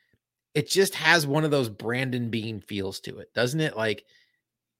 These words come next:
you haven't heard them mentioned at all, at all. And then, like, kinda like with Von Miller, and then randomly you log on Twitter and Von Miller's a Bill.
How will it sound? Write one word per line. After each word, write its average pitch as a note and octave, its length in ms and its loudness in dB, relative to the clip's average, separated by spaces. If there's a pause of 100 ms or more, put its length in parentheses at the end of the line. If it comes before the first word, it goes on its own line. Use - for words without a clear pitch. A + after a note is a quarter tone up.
(240)
you A#2+ 100 -6
haven't D3 300 0
heard C3+ 220 -2
them A#2 180 -2
mentioned A#2 380 -2
at F#2 100 -2
all, - 300 -8 (420)
at C3+ 240 6
all. G2+ 380 0 (580)
And C#3 220 2
then, C3+ 200 4
like, A2+ 160 -4
kinda D3 280 0
like C3+ 180 2
with A2+ 120 -2
Von A2 360 0
Miller, G#2 320 0
and G2 140 -4
then G#2 200 -8
randomly B2+ 540 0
you A2+ 160 2
log A2 240 4
on A2 160 0
Twitter G2+ 340 -2
and G2+ 120 -6
Von G2+ 220 -2
Miller's G2+ 340 -2
a F#2+ 60 -6
Bill. F#2+ 320 -6